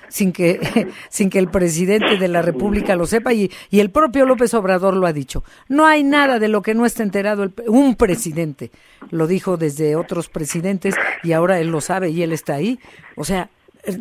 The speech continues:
no encuentro respuesta, ni tú tampoco, ni los ciudadanos, ni los familiares de los desaparecidos.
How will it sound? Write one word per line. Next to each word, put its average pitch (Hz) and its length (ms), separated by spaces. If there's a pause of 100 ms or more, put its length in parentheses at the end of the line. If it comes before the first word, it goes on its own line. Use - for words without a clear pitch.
(460)
no 208 240
encuentro 175 420
respuesta, 156 540
ni 170 140
tú 208 160
tampoco, 180 580 (540)
ni 202 200
los 170 200
ciudadanos, 165 840 (240)
ni 170 160
los 165 180
familiares 156 560
de 156 80
los 135 180
desaparecidos. 131 920